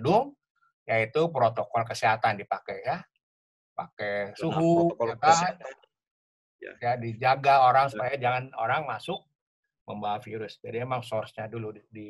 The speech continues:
Speaker 1: di, di, apa, diperiksa, di,
Speaker 2: Ya.
Speaker 1: diketahui, kemudian dihilangkan source-nya. Nah, sekarang ini Pak Ignatius Barus Kurniawan,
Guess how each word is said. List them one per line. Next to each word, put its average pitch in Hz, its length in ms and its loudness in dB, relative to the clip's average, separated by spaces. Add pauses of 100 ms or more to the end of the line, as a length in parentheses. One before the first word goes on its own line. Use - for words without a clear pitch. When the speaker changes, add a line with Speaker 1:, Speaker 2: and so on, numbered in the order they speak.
Speaker 1:
di, 107 160 -14 (480)
di, 107 160 -16
apa, 107 320 -12
diperiksa, 110 640 -14
di, 107 320 -16 (760)
Speaker 2:
Ya. 107 320 -12
Speaker 1:
diketahui, 110 1120 -4
kemudian 123 800 -2
dihilangkan 117 560 -6
source-nya. - 400 -20 (640)
Nah, 123 80 -6
sekarang 151 320 2
ini 175 160 0
Pak 165 320 2 (320)
Ignatius 165 720 0
Barus 147 480 6
Kurniawan, 160 720 4